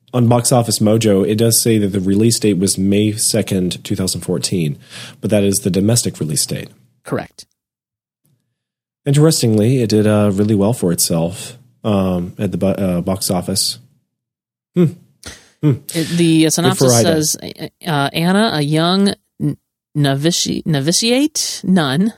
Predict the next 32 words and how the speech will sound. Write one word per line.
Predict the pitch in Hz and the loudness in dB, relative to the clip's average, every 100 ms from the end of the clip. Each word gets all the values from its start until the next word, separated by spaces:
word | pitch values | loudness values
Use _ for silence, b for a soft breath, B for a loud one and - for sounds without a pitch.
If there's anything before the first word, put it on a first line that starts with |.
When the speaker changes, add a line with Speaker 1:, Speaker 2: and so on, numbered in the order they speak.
| _ - | _ -18
Speaker 2:
Uh, | - 135 123 | -8 -6 -2
I | |
don't | 160 | -2
know | 135 | -2
if | 127 | -4
I'm | |
saying | 123 135 135 | -4 -2 -4
that | - | -4
word | 131 143 | -4 -4
correctly. | 123 123 120 | -6 -6 -6
I | 139 | -6
don't | 156 117 | -6 -6
know | 131 | -6
if | 135 | -6
I've | 135 | -4
ever | 147 | -2
run | 175 | -2
across | 214 254 - | -2 -4 -4
that | - | -6
particular | 131 127 123 | -8 -4 -4
word | 123 | -4
before, | 117 120 101 | -6 -8 -8
and | 139 | -6
I | 107 | -6
like | 143 | -6
to | - | -6
think | 139 120 | -8 -6
I | |
have | 120 | -6
a | |
good | - 104 | -6 -8
vocabulary. | - 143 117 - - | -6 -6 -6 -8 -10